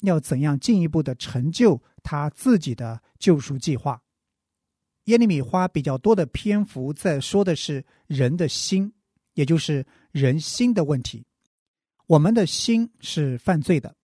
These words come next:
是人的努力所无法改变的。神怎样改变一个犯罪背逆神的心呢？耶利米书是一卷很长的书，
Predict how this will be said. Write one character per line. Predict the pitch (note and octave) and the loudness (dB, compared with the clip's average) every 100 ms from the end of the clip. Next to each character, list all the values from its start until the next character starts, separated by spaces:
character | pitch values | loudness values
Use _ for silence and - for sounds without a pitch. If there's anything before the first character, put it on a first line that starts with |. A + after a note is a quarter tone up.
| _ _ _ | _ _ _
是 | - A#3 | 4 4
人 | D#3 F#3 | 6 4
的 | A3+ A3 | 6 6
努 | F3 C#3+ B2+ | 8 6 6
力 | A3 | 4
所 | E3 D#3+ | 4 2
无 | B2+ D#3 A#3 | 0 0 -2
法 | F#3+ F3+ | -2 -2
改 | - A2+ | -4 -6
变 | A2+ G3+ D3+ | 0 0 0
的。 | G#2+ _ _ _ _ _ - | -4 _ _ _ _ _ -12
神 | - F#3 C4 | 4 4 6
怎 | G#3+ D#3 | 4 2
样 | G3+ E3+ | 2 2
改 | D#3 | -2
变 | C3+ F3 D3+ | 2 2 2
一 | |
个 | E3 D#3+ | 0 -2
犯 | - - B3 E3 | -2 0 0 0
罪 | - G3 C#3 - - | 2 2 2 -4 0
背 | B3+ | 2
逆 | F#3+ E3+ | 4 0
神 | - - D#3 | -2 -6 -4
的 | D#3+ | -6
心 | - - G3 | -6 -2 0
呢？ | G3+ E3+ _ _ _ _ _ _ _ _ _ _ | 0 -4 _ _ _ _ _ _ _ _ _ _
耶 | B3 D4+ | 0 2
利 | D#4 | 4
米 | F#3+ | 2
书 | C#3 - G#3 | 2 0 0
是 | - E3+ | 2 0
一 | D#3 | 0
卷 | D#3 E3 | 0 -2
很 | C3 - A#2 | -2 -4 -6
长 | G#2 - C3 | -8 -12 -6
的 | F3 | -6
书， | C#3+ - C#3 | -6 -8 -8